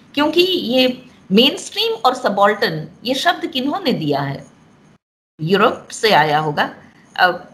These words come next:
और तो इसलिए हमें फिर से उसको revisit करने की आवश्यकता है कि क्यों ये ब-, ब-, बातें subaltern अभी भी रह गई, जबकि हम लोग पिछले पच्चीस सालों से ज-, इन, इन बातों को चर्चा कर रहे हैं।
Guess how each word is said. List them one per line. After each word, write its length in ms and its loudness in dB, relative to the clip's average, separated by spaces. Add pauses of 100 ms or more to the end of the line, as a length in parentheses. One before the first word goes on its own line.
और 160 2
तो 200 -10
इसलिए 360 -6
हमें 540 -4
फिर 280 -8
से 180 6
उसको 260 -2
revisit 520 -2
करने 300 2
की 140 -2
आवश्यकता 500 0
है 120 0
कि 280 -4 (320)
क्यों 380 2
ये 240 4
ब-, 140 -4
ब-, 500 -2
बातें 640 -2
subaltern 760 2 (100)
अभी 360 2
भी 160 6
रह 200 2
गई, 240 -2 (280)
जबकि 320 0
हम 120 -6
लोग 180 0
पिछले 600 -8 (640)
पच्चीस 320 0
सालों 360 -2
से 140 -8
ज-, 280 -8
इन, 440 -4
इन 120 -4
बातों 320 2
को 100 -4
चर्चा 340 0
कर 180 -4
रहे 120 -4
हैं। 200 -12